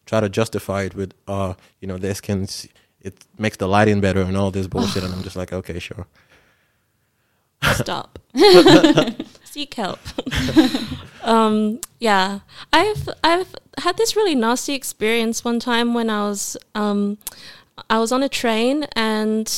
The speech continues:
Speaker 2: there was this guy sitting across from me, and I was speaking in French with my friend, so I thought that maybe he thought that I didn't understand what he was saying, but he was speaking in German, and he was like, uh, Yes,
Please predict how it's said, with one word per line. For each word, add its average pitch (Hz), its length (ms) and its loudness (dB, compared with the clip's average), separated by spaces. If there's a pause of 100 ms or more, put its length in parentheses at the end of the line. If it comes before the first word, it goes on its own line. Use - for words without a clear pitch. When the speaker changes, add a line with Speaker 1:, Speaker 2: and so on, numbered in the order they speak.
(140)
Speaker 2:
there 214 100 0
was 214 220 -2
this 226 200 -6
guy 196 540 0
sitting 214 380 -2
across 220 400 -4
from 233 200 -2
me, 247 280 -2 (420)
and 208 560 2
I 226 140 2
was 220 320 -2
speaking 285 400 -4
in 277 80 -4
French 233 320 -2
with 240 100 0
my 214 120 0
friend, 214 300 0
so 196 400 -2
I 196 120 -4
thought 214 320 -8
that 233 160 -10 (140)
maybe 226 280 -2
he 277 80 0
thought 240 220 -2
that 214 100 0
I 202 80 0
didn't 202 220 -2
understand 196 480 -2
what 196 100 -6
he 196 120 -6
was 185 120 -4
saying, 185 320 -2
but 208 140 -6
he 196 120 -6
was 190 140 -4
speaking 208 400 -4
in 196 140 -2
German, 190 440 -2
and 196 140 -6
he 196 60 -4
was 185 120 -8
like, 185 280 -6 (760)
uh, 196 440 2 (480)
Yes, - 680 -2